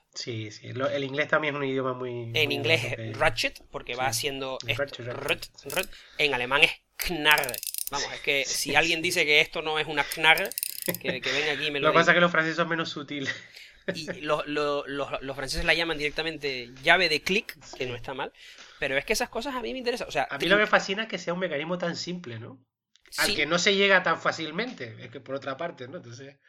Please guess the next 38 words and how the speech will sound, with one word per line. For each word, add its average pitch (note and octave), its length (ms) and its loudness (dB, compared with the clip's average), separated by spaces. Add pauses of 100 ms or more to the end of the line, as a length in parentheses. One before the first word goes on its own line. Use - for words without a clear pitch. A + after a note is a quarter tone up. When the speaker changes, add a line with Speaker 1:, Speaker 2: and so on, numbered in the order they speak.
(140)
Speaker 2:
No, D#3+ 340 -6
no, G#3+ 220 -6
no D3 100 -10
se - 120 -8
Speaker 1:
lo D#3+ 40 -6
que E3 40 -2
Speaker 2:
llega. F3+ 80 2
Speaker 1:
estoy G3 120 2
viendo F#3+ 220 4
ahora, F#3 200 6
estoy E3 140 -8
viendo D#3+ 220 -4
ahora E3 220 2
un C#3 640 -12
esquema A#2+ 540 -10 (400)
Speaker 2:
De D#3 140 -2
un E3 80 -4
trinquete. D#3+ 480 0
Speaker 1:
de D3 100 -12
un C#3 80 -10
trinquete, C#3+ 480 -6
y C3 160 -10
es A#2+ 100 -16
que, C3 160 -10
claro, C#3 180 -10
un A#2+ 100 -12
meca-, C3 200 -14
es A#2+ 140 -20
tan C#3 200 -14
chorra D#3 260 -8
el D3 80 -10
mecanismo, C#3+ 500 -10
pero B2+ 160 -10
al A#2+ 80 -12
mismo C3+ 220 -10
tiempo D3 180 -16
dices, A2+ 180 -16
"Coño". B2+ 240 -20